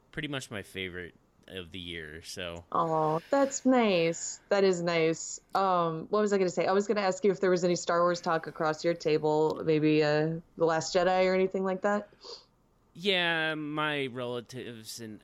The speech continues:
Speaker 1: at least my wife's relatives, like to quiz me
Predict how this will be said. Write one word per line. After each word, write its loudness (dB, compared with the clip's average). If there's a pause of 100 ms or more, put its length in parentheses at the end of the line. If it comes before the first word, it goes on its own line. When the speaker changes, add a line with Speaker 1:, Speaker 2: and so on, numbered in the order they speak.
Speaker 1:
at -12
least -12 (140)
my -10
wife's -10
relatives, -10
like -12
to -20
quiz -12
me -14